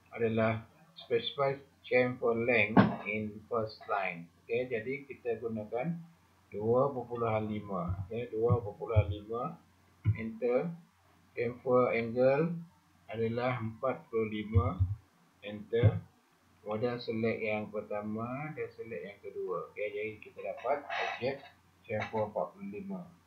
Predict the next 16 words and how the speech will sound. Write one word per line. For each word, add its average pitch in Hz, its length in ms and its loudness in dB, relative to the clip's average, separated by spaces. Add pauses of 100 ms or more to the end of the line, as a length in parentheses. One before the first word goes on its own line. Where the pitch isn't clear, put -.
(420)
Jadi, 131 400 2
yang 131 80 4
kita 131 240 -2
lihat 127 320 2
dekat 117 240 -2
sini 135 560 -4
adalah 120 560 0 (1120)
chamfer 127 640 4
yang 135 400 4 (400)
kita 113 320 -6
offset 120 400 0
sebagai 110 400 -4
satu. 123 640 -2 (2500)
Okey, 127 400 -6
kita 110 160 -4 (160)
offset 120 560 2